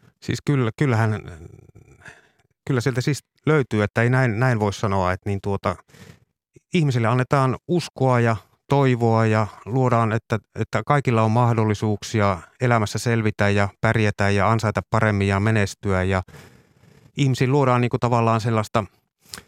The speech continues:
vahvaa uskoa tulevaisuuteen, joka on tietenkin hyvä asia. Siinä ei ole mitään pahaa. Ja monet nämä heidän,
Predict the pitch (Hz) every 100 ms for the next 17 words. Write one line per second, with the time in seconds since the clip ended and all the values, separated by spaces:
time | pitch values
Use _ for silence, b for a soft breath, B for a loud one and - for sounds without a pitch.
0 | B B B _ _ 135 151 131 123 113
1 | 147 143 - 120 110 101 - - _ _
2 | - 143 113 104 98 107 101 - 101 98
3 | - 117 - 120 131 139 120 107 110 98
4 | 87 107 139 131 131 131 139 98 92 90
5 | 87 82 - 104 120 123 123 127 117 113
6 | 123 117